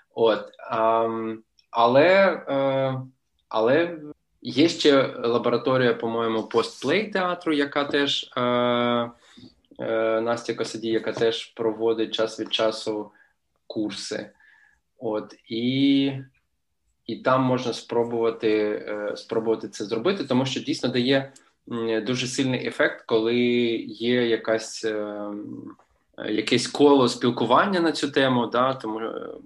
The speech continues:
бо, е, і, і там, де можна поділитися цим, е, з іншими. Загалом небагато, напевно, можна сказати, театрів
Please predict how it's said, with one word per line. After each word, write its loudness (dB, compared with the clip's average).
бо, -4
е, -8
і, 2
і 0
там, 4
де 4
можна 4
поділитися 0
цим, -2
е, -4
з -10
іншими. -4
Загалом 2
небагато, 2
напевно, -2
можна -4
сказати, -2
театрів -4